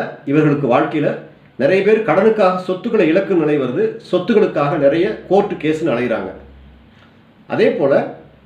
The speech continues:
உயில் சொத்து இவர்களுக்கு கட்டாயம் கிடைக்கும். ஒரு உயில் சொத்து உண்டு.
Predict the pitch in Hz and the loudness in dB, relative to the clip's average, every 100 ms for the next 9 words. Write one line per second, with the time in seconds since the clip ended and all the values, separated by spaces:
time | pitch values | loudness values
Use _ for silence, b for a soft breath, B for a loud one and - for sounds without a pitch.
0 | - 226 294 240 240 - 208 165 143 139 | 0 2 2 0 -2 0 0 0 -2 -2
1 | 139 - 151 151 - 101 - - - 139 | -4 0 0 0 -2 -8 -10 -16 -6 0
2 | 151 185 226 175 - 156 110 107 | 2 4 2 0 -2 -2 -2 -4